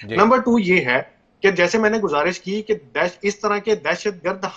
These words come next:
Speaker 2: हमलों में और जो आप कश्मीर की बात करें, देखो, कश्मीर में जो कुछ हो रहा है, वो ये तालिबान नहीं कर रहे हैं, वो कश्मीरी खुद कर रहे हैं,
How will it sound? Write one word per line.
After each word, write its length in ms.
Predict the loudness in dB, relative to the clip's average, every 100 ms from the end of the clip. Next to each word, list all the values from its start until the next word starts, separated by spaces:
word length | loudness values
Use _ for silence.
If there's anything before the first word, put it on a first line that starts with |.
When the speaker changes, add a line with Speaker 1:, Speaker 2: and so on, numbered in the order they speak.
| -4
Speaker 2:
हमलों 340 | -4 0 2
में 220 | 2 0 -2 _ _ _
और 360 | 4 4 4 -2 _ _ -6
जो 220 | 2 6
आप 220 | 6 4
कश्मीर 320 | -2 -6 -6 -2
की 120 | 0
बात 220 | 2 0
करें, 220 | -2 -6
देखो, 180 | -2 -4
कश्मीर 440 | -4 -10 -4 -2
में 160 | 0 0
जो 140 | -2
कुछ 220 | -2 -4 -4
हो 120 | -2
रहा 140 | 0
है, 60 | 0
वो 220 | 4 4
ये 120 | 2
तालिबान 580 | -2 0 0 0 -2 -2
नहीं 120 | -2
कर 120 | -4
रहे 160 | -6 -6
हैं, 80 | -6
वो 80 | -6
कश्मीरी 400 | -8 -12 -10 -8
खुद 240 | -6 -6
कर 120 | -4 -4
रहे 140 | -6
हैं, 140 | -10